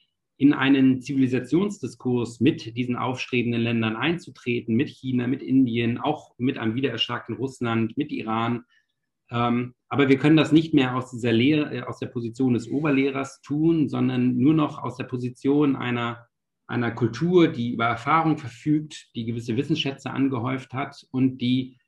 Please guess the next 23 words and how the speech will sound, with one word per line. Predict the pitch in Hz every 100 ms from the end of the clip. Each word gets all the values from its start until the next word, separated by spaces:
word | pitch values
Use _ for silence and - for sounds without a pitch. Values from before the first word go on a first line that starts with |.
| _ _ -
sich | 110 151 - - - - - _ -
in | 131
einer | 127 123
Sorge | 98 113 147 156 160 170
um | 127
die | 123
Geschichte | 127 - - 131
befindet, | 117 113 160 143 95 92 - - _
ohne | 131 156 160 135 -
noch | 127 127 -
länger | 120 139 131
die | 110
Kraft | - 127 -
haben | 127 123
zu | -
können, | - 127 110
sie | 113
im | 110
Alleingang | 104 107 113 113
lenken | 101 123 123 101
zu | -
können. | - 95 92 -
Und, | _ 107 110 107